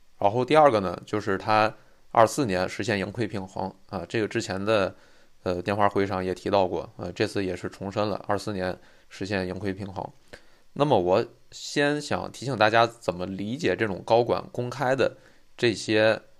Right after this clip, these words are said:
呃，具体的定量的目标啊。就是首先，呃，我们都知道在股市上的规律是有一个预期的这么一个问题的，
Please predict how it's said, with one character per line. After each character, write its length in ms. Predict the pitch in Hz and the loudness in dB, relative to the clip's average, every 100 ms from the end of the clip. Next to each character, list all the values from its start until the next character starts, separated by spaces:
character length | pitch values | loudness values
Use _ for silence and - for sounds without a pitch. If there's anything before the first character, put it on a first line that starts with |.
| - - | -18 -8
呃， 260 | 90 87 | -6 -4
具 200 | 90 - | -6 -6
体 160 | 117 - | -6 -4
的 160 | 92 92 - - | -2 -2 -6 -8
定 160 | 131 | -4
量 180 | 120 131 | -2 -2
的 80 | 95 | -2
目 160 | 110 101 | -4 0
标 300 | 110 117 127 | 6 6 6
啊。 120 | - - - - - - | 0 -10 -20 -20 -20 -20
就 160 | - 147 | -6 -2
是 140 | 143 | 0
首 240 | 110 - 87 | 0 -2 -2
先， 380 | - 123 139 - - - - - - - | 0 2 2 -2 -16 -20 -20 -20 -20 -8
呃， 180 | 95 90 | -4 -2
我 160 | 90 92 | 0 0
们 100 | 104 | 2
都 140 | 131 | 2
知 140 | 139 | 4
道 160 | 143 - | 4 4
在 180 | - 127 | 4 4
股 240 | - 92 | 4 -6
市 220 | - 165 | -4 -2
上 140 | 123 98 | -2 -2
的 60 | |
规 200 | 85 95 | -2 0
律 180 | 95 90 - - - - - - | 0 -2 -6 -18 -20 -20 -20 -20
是 300 | - - 101 | -12 -2 0
有 120 | 92 87 | 0 0
一 100 | 101 | 0
个 120 | 120 | 0
预 160 | 135 | 0
期 480 | 104 - 120 127 185 - - - - - | -2 -4 -2 -2 -4 -12 -20 -20 -20 -8
的 100 | 90 | -6
这 120 | 117 | -4
么 100 | 95 | -6
一 100 | 90 | -4
个 120 | 92 | -2
问 160 | 92 95 | -2 -4
题 160 | - - | -6 -8
的， 180 | - | -10